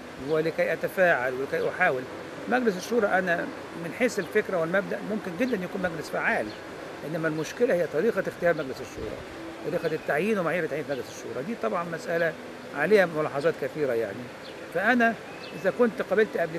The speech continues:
كده كان من الصعب علي أن أنا أكرر هذه التجربة، وخصوصًا حاجتين، إن حزب الجبهة الديمقراطية أصدر بيانًا وقرارًا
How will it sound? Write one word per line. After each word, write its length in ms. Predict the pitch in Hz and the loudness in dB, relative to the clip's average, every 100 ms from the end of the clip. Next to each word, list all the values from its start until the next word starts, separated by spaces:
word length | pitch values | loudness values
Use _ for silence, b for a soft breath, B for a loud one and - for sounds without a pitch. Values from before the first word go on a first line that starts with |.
| - | -2
كده 220 | 202 151 - - - - - 196 | 0 0 -4 -12 -12 -14 -8 -4
كان 80 | |
من 120 | 202 190 | -2 -2
الصعب 360 | - 254 247 | 2 2 6
علي 220 | 175 196 | 6 6
أن 80 | 175 | 6
أنا 160 | 180 160 | 2 0
أكرر 380 | - 170 151 160 | 0 2 4 2
هذه 160 | 151 | 2
التجربة، 460 | 143 139 165 196 190 - - - 185 | -2 -2 0 2 0 -2 -14 -4 6
وخصوصًا 680 | 208 - 170 185 190 - 156 147 | 6 6 -6 -2 -2 0 -4 -4
حاجتين، 380 | 139 127 104 101 - - - - - - 135 | -8 -4 -6 -6 -12 -12 -12 -12 -12 -10 -6
إن 120 | 156 | -2
حزب 200 | 202 180 | 0 2
الجبهة 240 | 175 196 | 4 4
الديمقراطية 760 | 170 170 160 160 147 170 165 147 175 | 4 0 -2 0 0 0 0 0 2
أصدر 520 | 180 151 175 165 127 - - - - - - - - - - - - - | 0 4 6 6 4 -2 -12 -12 -14 -14 -14 -12 -12 -12 -12 -14 -12 -2
بيانًا 560 | 156 170 185 185 160 139 127 - - 143 | 2 6 8 6 4 0 -4 -8 -4 0
وقرارًا 640 | 151 160 175 185 160 135 | 2 4 6 8 6 2